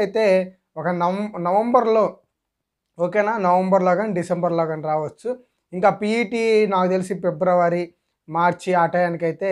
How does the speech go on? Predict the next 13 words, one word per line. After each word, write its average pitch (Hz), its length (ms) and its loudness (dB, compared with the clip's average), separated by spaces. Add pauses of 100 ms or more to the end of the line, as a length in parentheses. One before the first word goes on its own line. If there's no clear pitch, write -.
(500)
ఉండొచ్చు 202 380 0
అనేది 185 360 2 (120)
నా 165 200 -4
యొక్క 170 180 -4 (200)
అంచనా, 185 420 0 (280)
ఇప్పుడు 147 240 -12
ప్రజెంట్ 175 400 -2
ఉన్నటువంటి 165 520 -6
సిచ్యువేషన్ 175 560 -4
బట్టి 165 260 -4 (500)
అదొక 160 220 -4 (320)
అంచనాకైతే 180 680 0 (100)
వస్తున్నాము. 165 480 -6